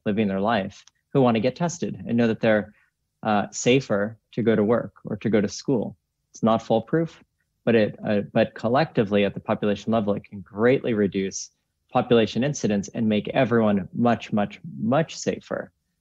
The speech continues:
So a little bit from everyone using these tests ends up causing these herd effects. And so, um, but within a month, we would see a massive drop. We've seen it in Slovakia now, and that's, uh,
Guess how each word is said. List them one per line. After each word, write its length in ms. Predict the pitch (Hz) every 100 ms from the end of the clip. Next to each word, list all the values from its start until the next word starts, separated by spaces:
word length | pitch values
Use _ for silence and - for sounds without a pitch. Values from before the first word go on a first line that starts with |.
| -
So 180 | 117
a 40 | 110
little 160 | 131
bit 320 | 123 117 107 -
from 180 | 107
everyone 420 | 113 117 113 101 101
using 240 | 104 104
these 180 | 101 -
tests 340 | - 113 -
ends 240 | - 107 104
up 120 | -
causing 340 | 107 101 104
these 160 | 98 -
herd 160 | 101
effects. 460 | 95 101 98 - - _ _ _ _ _
And 180 | 127 117
so, 440 | - 120 113 101 - _ _ _ -
um, 420 | 117 107 104 101 _
but 140 | 131
within 540 | 135 123 - 185 180 -
a 100 | 135
month, 500 | 123 123 120 107 _ _
we 140 | 135 135
would 220 | 123 98
see 220 | - 120
a 160 | - 110
massive 520 | 113 113 101 - 95
drop. 300 | 107 101 -
We've 180 | 120 110
seen 220 | - 127
it 120 | 127
in 80 | 117
Slovakia 640 | 113 110 98 104 - 127
now, 280 | 123 127 120 _ _ _ -
and 140 | 113
that's, 300 | 110 - - - 113
uh, 260 | 104 95